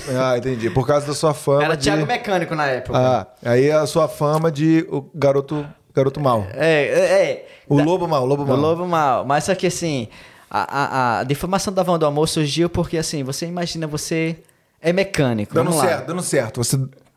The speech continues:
Speaker 1: tava dando certo, aí
Speaker 2: Dando,
Speaker 1: Isso.
Speaker 2: boa, boa, boa. Dando certo. E eu sou uma pessoa que, assim: aparece na mídia mesmo. Internet de graça, voltando lá pro meu pai, vendendo fruta na feira, sua mulher fazendo um peixe,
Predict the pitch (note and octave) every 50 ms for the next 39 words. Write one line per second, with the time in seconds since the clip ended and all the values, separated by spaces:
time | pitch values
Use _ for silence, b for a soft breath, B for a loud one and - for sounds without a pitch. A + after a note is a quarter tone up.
0 | - - D3 C3 B2+ C#3 C#3+ D3 C3+ - - C#3 C#3+ D#3 D#3 D#3 D#3 D3+ D3+ D3+
1 | D3+ - B B B F#3+ E3 G3 G3+ G3+ F#3+ - - - - D#3+ D3 C#3 C3+ B2+
2 | C#3+ C3+ A#2+ A2+ G#2 A2 G2+ A#2+ C#3 C#3 C3+ A#2+ A2 G#2 A2 A#2 G#2+ A#2 A#2+ A#2
3 | G#2+ G#2 - - - C3+ B2 D3 D#3+ E3+ E3 - - D#3 C3 A2+ G2+ - - A2
4 | G#2 - b b b b b b b b b C#3 C#3+ D3+ D#3 D#3 D#3 D#3 D#3 D#3
5 | D#3 - - D3+ D3 - F3+ E3+ D#3+ F3 D#3+ F3+ E3+ E3 E3+ E3+ E3+ E3 - F#3+
6 | E3 C#3+ B2+ F2 G2 - - E4+ F4 G4+ F#4+ - - - G3 G3+ G#3 G3+ E3+ C#3+
7 | C#3 D3+ D3+ C#3 A2+ - _ _ _ _ _ _ _ _ _ - C3+ C3 C3+ D3+
8 | D3+ E3 E3 D#3+ - D3+ D#3+ F#3 C#3 C#3 C3 A#2+ A2+ A2+ - A#2+ G#2+ A2 C3 C3+
9 | C3+ D#3 D3 D3 D3 C#3+ D3 D#3+ D#3+ E3 E3 D#3+ - - C3 A#2 G#2 G2+ G#2+ B2+
10 | C#3+ C#3+ C3+ D3 D3+ D3+ - - E3 D#3+ - E3+ E3 E3 - - - C#3 B2 B2+
11 | A#2 A2 - - D3 D#3 D#3 D#3+ D#3+ - D#3 D3+ E3 F3 E3+ - - D#3 C#3+ C3+
12 | - - - A#2